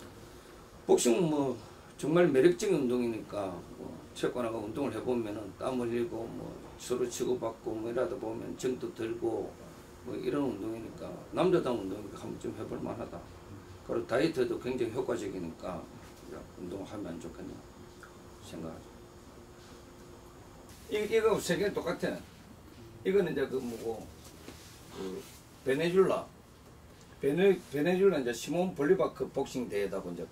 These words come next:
거기에 가가지고 내가 이제 그 고등학교 이 학년 때, 이 학년 때,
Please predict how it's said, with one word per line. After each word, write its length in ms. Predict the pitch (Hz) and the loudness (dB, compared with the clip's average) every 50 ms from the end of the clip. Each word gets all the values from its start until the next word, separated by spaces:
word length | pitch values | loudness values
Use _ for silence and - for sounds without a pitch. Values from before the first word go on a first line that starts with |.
| - - - - | -14 -20 -12 -4
거기에 260 | - 151 131 123 101 | -2 2 2 2 2
가가지고 600 | - 95 87 87 95 90 92 82 85 85 76 - - - - - - - - - - - - | 0 -2 -2 -2 -2 -4 -4 -6 -6 -8 -8 -8 -12 -16 -18 -20 -20 -20 -20 -20 -20 -18 -10
내가 120 | - 107 113 | -8 -8 -6
이제 120 | - - - | -6 -6 -6
그 80 | - 98 | -6 -8
고등학교 800 | - - 135 147 180 - - - - 113 110 - - - - - - - - - - - - - - - - - - - - - - - - - - - - - - - - - - - - - - | 0 0 2 2 2 0 0 -2 -4 -4 -2 -2 -4 -6 -8 -10 -12 -18 -20 -20 -20 -20 -20 -20 -20 -20 -20 -20 -20 -20 -20 -20 -20 -20 -20 -20 -20 -20 -20 -20 -20 -20 -20 -20 -20 -20 -20 -16 -4
이 120 | 123 117 | 0 2
학년 280 | 127 156 170 175 - - | 2 4 4 2 0 0
때, 120 | - 90 | -4 -6
이 100 | 85 82 87 | -4 -4 -4
학년 280 | 87 90 87 87 85 - | -4 -4 -6 -8 -10 -12
때, 80 | - | -16